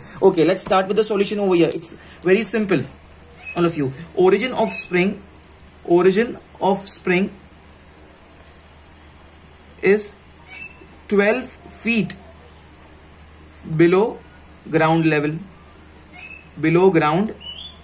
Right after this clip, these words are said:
level, the first point over here. Okay. Now, we know that if a machine can dig three feet at a time, machine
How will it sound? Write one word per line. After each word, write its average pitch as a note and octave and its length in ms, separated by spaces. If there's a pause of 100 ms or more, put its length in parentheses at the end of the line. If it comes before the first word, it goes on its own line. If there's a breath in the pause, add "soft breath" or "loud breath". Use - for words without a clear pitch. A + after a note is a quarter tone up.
(560)
level, D#3 320 (440)
the D#3+ 80
first E3 340
point E3 280 (140)
over D#3+ 140
here. D#3+ 180 (380)
Okay. A#3 260 (1300 loud breath)
Now, G3+ 420
we G#3 160
know A#3+ 180
that F#3 260 (960)
if G3+ 120
a A3 60
machine G#3+ 340
can A#3 160
dig A3+ 160
three A#3+ 220
feet G#3+ 220
at - 140
a G3+ 60
time, C3+ 320 (2250)
machine G#3 580